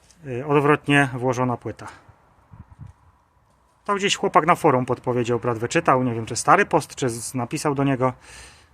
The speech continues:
ale że przez to się może zacinać płyta. I kiedyś, teraz jak już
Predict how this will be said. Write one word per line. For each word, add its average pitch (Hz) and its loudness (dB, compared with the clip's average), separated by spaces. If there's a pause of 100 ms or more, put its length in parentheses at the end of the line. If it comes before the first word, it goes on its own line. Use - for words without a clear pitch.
(680)
ale 139 -2
że 135 -2
przez - -4
to 139 -2
się 135 2
może 131 0
zacinać 131 0
płyta. 175 2
I 165 -2 (180)
kiedyś, 190 4
teraz 170 6
jak 147 4
już 147 0